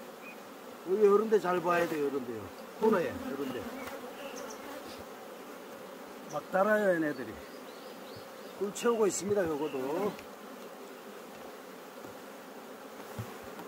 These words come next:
네, 요건 채우고 있고요. 아이고, 이거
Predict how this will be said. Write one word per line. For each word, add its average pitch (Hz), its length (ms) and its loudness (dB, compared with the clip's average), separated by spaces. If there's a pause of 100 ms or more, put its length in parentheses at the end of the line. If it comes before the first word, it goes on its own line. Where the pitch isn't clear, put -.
(640)
네, 123 160 -2
요건 165 320 0
채우고 190 340 0
있고요. 180 600 6 (3500)
아이고, 220 280 10
이거 - 240 6